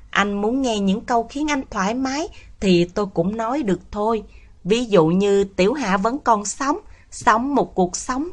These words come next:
thần tiên như trong truyện cổ tích vậy. Anh có tin không? Diệp Liên Thành nhìn đăm đăm Quý Đường Đường một lúc lâu.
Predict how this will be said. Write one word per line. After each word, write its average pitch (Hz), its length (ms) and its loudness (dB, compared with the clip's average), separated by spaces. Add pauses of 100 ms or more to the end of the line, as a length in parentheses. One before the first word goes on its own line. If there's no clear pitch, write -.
(100)
thần 202 260 0
tiên 285 320 0
như 294 140 0
trong 285 240 0
truyện 180 360 0
cổ 170 160 2
tích 330 280 -4
vậy. 175 300 0 (400)
Anh 190 260 0
có 247 120 -2
tin 226 400 -2
không? 240 420 0 (800)
Diệp 175 300 4
Liên 208 280 0
Thành 180 320 2
nhìn 170 220 2 (120)
đăm 226 260 -2
đăm 233 300 -2
Quý 269 240 2
Đường 196 240 0
Đường 165 260 2
một 160 220 0
lúc 285 260 -2
lâu. 226 320 -2